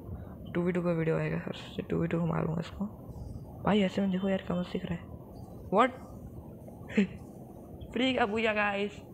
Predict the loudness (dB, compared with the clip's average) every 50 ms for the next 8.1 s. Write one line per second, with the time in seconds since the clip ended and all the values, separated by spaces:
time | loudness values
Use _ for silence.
0 | -12 -12 -12 -12 -12 -12 -14 -14 -12 -8 -2 4 6 6 6 6 4 2 4 4
1 | 6 6 6 6 6 6 6 6 6 6 4 4 2 0 0 2 0 0 2 2
2 | 2 2 0 -2 -4 -8 -12 -14 -14 -12 -12 -12 -12 -14 -14 -12 -8 -4 0 2
3 | 4 4 4 4 2 4 4 4 2 2 -2 -4 -4 -2 -2 -2 -2 0 0 0
4 | 0 -2 -4 -6 -4 -4 0 4 6 6 8 8 8 6 6 6 4 6 8 8
5 | 8 8 8 6 6 6 6 6 8 6 8 8 6 6 4 4 2 4 4 6
6 | 8 8 8 8 6 6 6 6 6 6 4 4 4 4 2 0 4 4 4 4
7 | 4 2 2 2 2 0 0 0 4 4 4 6 6 4 4 4 2 4 4 4
8 | 4